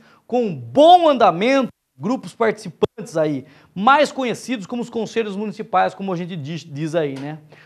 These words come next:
O comportamento do prefeito Jô Silvestre, com esses gastos astronômicos anunciados, com roçadas, tapa-buraco, banheiro químico, já seria suficiente para uma grande discussão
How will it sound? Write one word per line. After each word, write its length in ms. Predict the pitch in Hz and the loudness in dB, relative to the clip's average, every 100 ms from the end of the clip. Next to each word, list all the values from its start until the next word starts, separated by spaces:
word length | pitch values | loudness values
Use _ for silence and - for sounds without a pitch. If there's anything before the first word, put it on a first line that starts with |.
| - | -18
O 80 | - | -6
comportamento 960 | 240 254 277 277 247 247 330 262 160 | -2 2 4 4 2 4 4 2 -4
do 80 | 165 | -6
prefeito 440 | 208 196 220 214 165 | -4 -2 0 -2 -2
Jô 140 | 208 | -4
Silvestre, 720 | 214 143 127 247 220 - 120 _ _ - | -4 -6 0 2 0 -4 -20 _ _ -4
com 80 | |
esses 220 | 208 202 131 | -4 -4 -4
gastos 580 | 202 240 202 196 - - | 4 4 4 -4 -10 0
astronômicos 1200 | 233 - - 233 185 175 247 349 349 262 - 147 | 2 2 -2 -2 -2 2 4 6 4 0 -6 -4
anunciados, 1000 | 170 190 - - 160 254 240 139 120 - _ _ - | -2 -4 -10 0 6 6 6 0 -18 -20 _ _ 0
com 160 | 254 220 | 2 4
roçadas, 1000 | 190 - - 196 233 202 131 117 - _ _ _ - | 2 0 4 6 6 4 -2 -14 -20 _ _ _ 4
tapa-buraco, 1000 | 240 240 202 175 190 240 226 - 123 - _ - | 4 4 2 4 8 8 6 0 -20 -20 _ -4
banheiro 460 | 135 214 240 247 190 | 2 2 2 0 -2
químico, 720 | - 208 262 233 170 - - _ _ - | -2 0 2 2 -4 -10 -20 _ _ -12
já 320 | 131 247 294 | 2 6 6
seria 680 | 294 240 220 277 285 - - | 4 2 4 4 4 4 -4
suficiente 1300 | - - 330 330 294 - 226 196 247 269 - 254 - _ - | -20 -6 -4 -2 -4 -4 -6 -4 -4 -4 -6 -10 -12 _ -2
para 160 | 226 | 0
uma 140 | 240 196 | 4 2
grande 320 | 143 247 208 | 2 -4 -6
discussão 800 | 214 - 240 - 196 208 214 | -10 -8 -8 -4 2 2 0